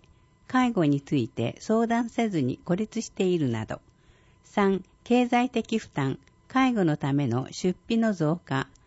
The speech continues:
介護のために離職するなど。認知症の方の介護では、意思疎通が取りづらくなったり、徘徊したり、攻撃的になることもあり、負担が大きくなる傾向があります。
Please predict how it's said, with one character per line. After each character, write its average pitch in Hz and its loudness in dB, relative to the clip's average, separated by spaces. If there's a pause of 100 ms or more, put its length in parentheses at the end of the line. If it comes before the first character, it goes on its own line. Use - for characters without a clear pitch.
(200)
介 254 0
護 202 2
の 151 2
た 143 -4
め 135 0
に 117 -2
離 139 -4
職 202 -2
す - -6
る 180 0
な 151 -2
ど。 147 -6 (1040)
認 233 4
知 254 -8
症 220 0
の 220 0
方 202 0
の 139 2
介 180 0
護 131 0
で 120 0
は、 127 0 (240)
意 226 2
思 - -8
疎 170 0
通 214 -2
が 208 2
取 214 0
り 220 -4
づ 226 2
ら 214 0
く - -6
な 135 0
っ 165 -12
た 110 -4
り、 120 -4 (180)
徘 226 0
徊 311 0
し - -12
た 165 0
り、 - -4 (120)
攻 240 6
撃 240 -2
的 220 -2
に 208 4
な 214 2
る 208 -4
こ 160 2
と 185 2
も 151 2
あ 123 -2
り、 - -10 (340)
負 - -10
担 226 2
が 202 2
大 254 6
き - -12
く 147 -2
な 185 4
る 175 2
傾 170 0
向 165 2
が 196 2
あ 160 2
り 113 -2
ま 113 -4
す。 - -18